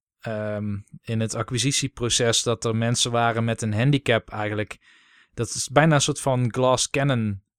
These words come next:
personeel is, weet je wel. Heel erg goed in één ding, maar wel weer een enorme handicap in een ander ding.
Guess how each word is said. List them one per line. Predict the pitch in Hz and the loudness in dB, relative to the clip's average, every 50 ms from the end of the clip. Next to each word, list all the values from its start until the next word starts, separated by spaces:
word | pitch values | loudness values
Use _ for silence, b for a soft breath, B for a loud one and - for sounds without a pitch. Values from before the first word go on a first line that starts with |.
| _ _ _ _ - | _ _ _ _ -6
personeel | - 117 110 - - 120 117 117 110 104 107 | -4 -4 -2 -2 -2 -2 -2 0 0 0 0
is, | 95 98 104 101 - | -2 -2 -2 -2 -2
weet | - 104 101 - | -2 -4 -4 -2
je | 123 | -2
wel. | 120 120 | 0 2
Heel | 135 185 190 196 185 147 | 4 4 4 4 4 2
erg | 127 - | 2 2
goed | - 156 - - | 0 0 0 0
in | 127 123 | -4 -4
één | 113 123 139 143 | -2 -2 -2 0
ding, | 135 143 156 156 | 0 2 0 2
maar | 139 123 123 | 0 0 0
wel | 120 120 117 | 2 0 0
weer | 113 113 110 | 2 0 0
een | 110 110 - - | 0 -2 -4 -6
enorme | 110 113 120 131 127 120 113 110 | -6 -4 -2 -2 0 0 0 0
handicap | 120 127 127 - - 127 113 - | 0 0 -2 -2 -2 -2 -2 -2
in | - 110 | -2 -4
een | 107 104 | -2 -2
ander | 113 135 147 127 110 95 | 0 0 2 2 0 0
ding. | 98 95 107 135 - | 0 -2 -2 -4 -4